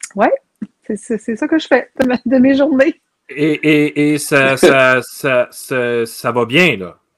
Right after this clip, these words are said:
Speaker 1: Ah oui, ça va très bien. Ça va
Speaker 2: Et
Speaker 1: très bien.
Speaker 3: Euh,
Speaker 1: Je, je dois
Speaker 3: imagines-tu
Speaker 1: refuser des,
Speaker 3: tantôt ?
Speaker 1: euh, des clients.
Speaker 3: Tantôt, Geneviève, on était, euh, en,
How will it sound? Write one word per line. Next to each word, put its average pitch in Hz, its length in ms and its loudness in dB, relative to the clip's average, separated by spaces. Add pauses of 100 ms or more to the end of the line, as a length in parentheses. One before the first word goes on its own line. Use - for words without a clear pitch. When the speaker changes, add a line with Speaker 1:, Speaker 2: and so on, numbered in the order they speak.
(240)
Speaker 1:
Ah 208 140 2
oui, 202 280 -4
ça 196 100 -12
va 190 100 -12
très 190 180 -10
bien. 190 220 -12 (1200)
Ça 233 80 0
va 226 80 2
Speaker 2:
Et - 60 2
Speaker 1:
très 226 100 2
bien. 208 100 -2
Speaker 3:
Euh, - 60 6
Speaker 1:
Je, 160 40 4
je 175 160 4
dois 175 100 6
Speaker 3:
imagines-tu 208 380 2
Speaker 1:
refuser 220 220 2
des, 208 80 -6
Speaker 3:
tantôt ? 185 360 4
Speaker 1:
euh, 285 40 2
des 185 100 -4
clients. 208 340 -12 (1040)
Speaker 3:
Tantôt, 156 320 -2
Geneviève, 180 480 0
on 147 140 -2
était, 170 500 -2
euh, 131 300 0 (160)
en, 120 140 -12